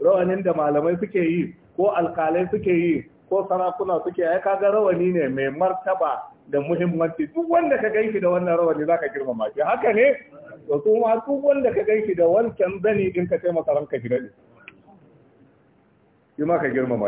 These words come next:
shi. To al'adun mutane al'ada muhakkama.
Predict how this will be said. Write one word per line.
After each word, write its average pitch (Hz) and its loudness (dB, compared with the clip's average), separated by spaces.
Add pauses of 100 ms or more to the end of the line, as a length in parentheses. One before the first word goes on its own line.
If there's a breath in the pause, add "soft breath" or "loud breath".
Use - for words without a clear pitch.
(140)
shi. - -18 (880)
To 117 -2
al'adun 143 2
mutane 156 0
al'ada 165 0
muhakkama. 127 -4